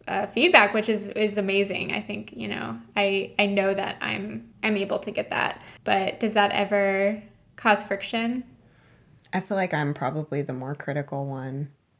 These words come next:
Speaker 2: and you're the more supportive one, where I show you something and you're like, "How do you feel about it?" And I'm like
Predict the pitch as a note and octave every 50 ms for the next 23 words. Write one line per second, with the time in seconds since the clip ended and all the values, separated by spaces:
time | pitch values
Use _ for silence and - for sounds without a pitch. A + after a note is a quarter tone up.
0 | _ - D#3 D#3 D3+ D3+ D3+ D#3 D#3 E3+ E3 D3+ C#3+ D3 D#3 - - B2 - -
1 | C3+ C3+ C#3 C#3 C#3+ D#3 C#3 B2+ C#3 C#3+ D3 D3+ D#3 D#3 - - - E3 D#3+ D#3+
2 | E3 - E3+ D3+ D3+ D#3+ D#3+ E3+ E3+ E3+ E3+ E3 E3 E3 D#3 D#3 D#3 D3+ D3+ D#3
3 | D3 D3 - - - - G4+ G#4 A4+ B4 - - B3 F#3 E3+ D#3 D3 C3 B2+ B2+
4 | C3+ C#3+ - - - - - _ _ _ _ _ - F3+ F3 F3 F3+ F3+ F3 E3+
5 | E3 E3